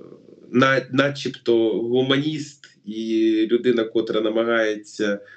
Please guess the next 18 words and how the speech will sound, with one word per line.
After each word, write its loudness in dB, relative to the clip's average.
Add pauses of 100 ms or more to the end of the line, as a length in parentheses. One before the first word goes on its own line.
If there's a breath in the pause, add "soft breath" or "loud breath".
(240 loud breath)
домовитись, 2 (280 loud breath)
там, -4 (680)
де -2 (220)
треба -2
навпаки -4
для -4
того, -6
щоб -8
отримати -2
результат -2
і -8
закрити -6
питання, -2 (500 soft breath)
дати 4
ту -10
силу, -6
дати 0
відсіч. -6